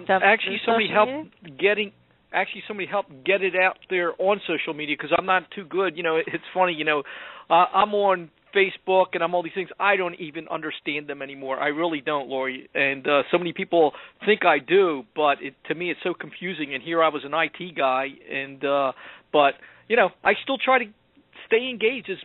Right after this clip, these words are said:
Speaker 2: best as I can with these things, even though I, I, I know I'm doing a lousy job at it today. But what, what can you do? You know, you, you, you know, you do the best that you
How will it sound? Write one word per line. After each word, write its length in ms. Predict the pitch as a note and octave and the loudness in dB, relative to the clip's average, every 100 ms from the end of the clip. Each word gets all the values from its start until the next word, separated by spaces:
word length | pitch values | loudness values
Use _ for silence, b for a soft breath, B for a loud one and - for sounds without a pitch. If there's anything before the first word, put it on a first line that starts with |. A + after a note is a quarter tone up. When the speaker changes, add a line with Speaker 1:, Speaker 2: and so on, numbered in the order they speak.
| D3+ | -2
Speaker 2:
best 160 | G#3 - | -2 -2
as 80 | F3+ | -6
I 100 | F3+ | -4
can 300 | D3 A3 B3+ | -4 -2 -2
with 140 | D3 B2 | -2 -10
these 160 | C#3+ - | -14 -14
things, 240 | - D3 E3+ | -10 -10 -6
even 240 | E3 F3 | -6 -4
though 180 | F3 F3 | -2 2
I, 100 | E3+ | 2
I, 200 | E3 D#3+ D#3 D#3+ | 4 2 2 -2
I 40 | |
know 220 | D#3+ F3+ | 0 0
I'm 220 | E3+ D3 | 0 0
doing 220 | C3 F#3+ E3 | -2 -2 0
a 40 | |
lousy 380 | D#3 E3+ E3+ C#3 | 2 4 4 -2
job 360 | B2+ D#3 G3+ D#3 | 2 4 4 2
at 140 | C#3+ | -2
it 100 | D3 | -2
today. 220 | D3+ D3 | -6 -4
But 240 | D#3+ D#3+ D3+ - B B B B B | -2 -2 -2 -4 B B B B B
what, 180 | F#3 F#3 | 0 2
what 160 | F#3+ | 0
can 140 | G#3 G3 | -2 -4
you 80 | |
do? 260 | F3 A#3 D#3 | 0 2 2
You 140 | B2+ | -2
know, 60 | D3+ | -6
you, 160 | D#3 D3+ | -6 -10
you, 220 | D3 D#3+ | -12 -12
you 100 | E3 | -6
know, 60 | E3 | -6
you 180 | D3 | -6
do 120 | C#3 F3 | -8 -6
the 100 | F#3+ | -4
best 200 | F3 E3+ | -4 -4
that 100 | G3+ | -10
you 120 | F3+ | -12